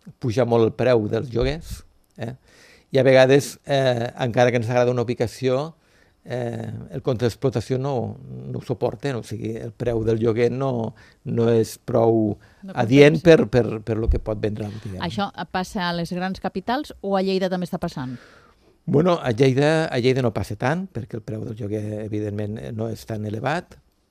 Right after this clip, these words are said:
Speaker 1: però, però tampoc, eh, a, a Lleida potser lo, el problema és trobar el local amb les dimensions adequades, sí.
Speaker 2: Clar, ara s'està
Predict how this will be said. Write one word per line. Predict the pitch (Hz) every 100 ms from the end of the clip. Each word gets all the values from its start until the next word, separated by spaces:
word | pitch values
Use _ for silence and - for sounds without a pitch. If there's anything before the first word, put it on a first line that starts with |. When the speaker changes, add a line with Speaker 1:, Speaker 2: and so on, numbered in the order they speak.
| _
Speaker 1:
però, | 151 147 147 208 -
però | 113 117 117
tampoc, | 107 117 104 135 127 - - - - - - - - - _ 214
eh, | - 160 139 131 135 135 - -
a, | 139
a | 147
Lleida | 139 147 156
potser | 160 -
lo, | 143 139
el |
problema | 135 131 139 147
és | 156 -
trobar | 123 120 127 147 147
el | 127
local | 117 - 120 131
amb | 135 113
les | 107
dimensions | 117 107 101
adequades, | 104 - 87 87 -
sí. | - 95 - _ - - - - _ -
Speaker 2:
Clar, | 185 175
ara | 180 185 202 220 208 170
s'està | - 175 180